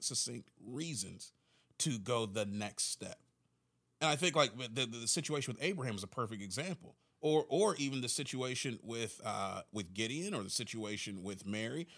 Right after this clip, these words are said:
You know, like, uh, when Mary's like, "I'm gonna have," Gabriel shows up, he tells her she's, she's gonna have a kid. She's like, "Okay, cool." Now you got the other one with Zacharias, where he's like, "Hey, you're gonna have a kid." "Uh, I'm not sure about that.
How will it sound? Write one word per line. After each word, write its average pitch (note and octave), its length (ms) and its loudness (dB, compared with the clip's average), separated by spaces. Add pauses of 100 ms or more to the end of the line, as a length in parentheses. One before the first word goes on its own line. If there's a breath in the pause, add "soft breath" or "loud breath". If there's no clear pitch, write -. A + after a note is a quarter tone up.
(220 soft breath)
You C#3 120 2
know, B2 160 4
like, A2+ 280 2
uh, G2+ 300 -2 (240)
when C3 200 4
Mary's D3 340 2
like, G#2+ 280 0 (400)
"I'm A2 100 2
gonna G#2+ 140 0
have," A2 180 0 (560)
Gabriel B2 320 2
shows A2+ 260 0
up, G#2+ 140 -2
he G#2 60 -4
tells A2 180 -4
her F#2+ 60 -8
she's, A2 240 -6
she's - 160 -8
gonna G2+ 140 -4
have F#2+ 100 -4
a - 20 -18
kid. F3 260 0 (1080)
She's C#3 100 0
like, B2 100 2
"Okay, D#3 280 0 (760)
cool." F3+ 280 0 (560)
Now C3 80 4
you C3+ 80 8
got A#2 140 6
the A#2+ 100 0
other E3+ 160 4
one A#2+ 160 4
with G#2+ 80 0
Zacharias, B2 760 0 (120)
where G2+ 160 -4
he's A2+ 260 -2
like, A2 200 -2
"Hey, B2 140 6
you're C3+ 140 0
gonna A2+ 160 2
have G#2 140 0
a - 40 -8
kid." F#2 320 -4 (300)
"Uh, C4 880 4
I'm C#4 80 -2
not A3+ 160 2
sure D#3 200 4
about F#2+ 300 0
that. D#2 200 -4